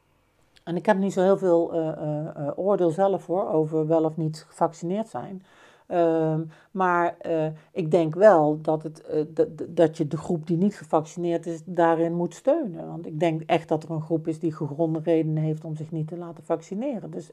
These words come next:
dat moet je ook respecteren. En je krijgt nu een situatie waarin mensen het nauwelijks durven uit te spreken, eh, hè, waarop, eh, de vertrouwdheid naar elkaar toe, eh, eh, eh, ja, dit, dit, dit is allemaal, dit is toch, eh,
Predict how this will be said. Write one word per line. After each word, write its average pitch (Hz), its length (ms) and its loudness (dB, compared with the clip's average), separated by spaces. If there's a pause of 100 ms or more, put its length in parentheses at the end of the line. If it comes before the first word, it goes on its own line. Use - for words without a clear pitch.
dat 170 220 0
moet 170 180 0
je 180 60 4
ook 170 100 2
respecteren. 175 680 0
En 156 140 0
je 156 80 2
krijgt 156 300 -4
nu 170 180 -4 (380)
een 170 120 -6
situatie 170 580 -4
waarin 160 220 -2
mensen 165 340 -6
het 160 120 -10
nauwelijks 160 420 -2
durven 156 280 -2
uit 175 180 4
te - 80 -12
spreken, 185 580 -2 (440)
eh, 180 280 -2
hè, 254 160 4
waarop, 170 380 2
eh, 160 240 0 (100)
de 151 100 -8
vertrouwdheid 175 760 2
naar 165 160 -2
elkaar 160 380 -2
toe, 262 300 4 (400)
eh, 180 320 2
eh, 156 580 -2
eh, 160 60 -8 (400)
ja, 175 420 2
dit, 156 200 -2
dit, 156 140 -2
dit 156 180 -10
is 156 200 -18
allemaal, 165 500 -8
dit 170 100 -14
is - 80 -20
toch, - 300 -16
eh, 175 300 0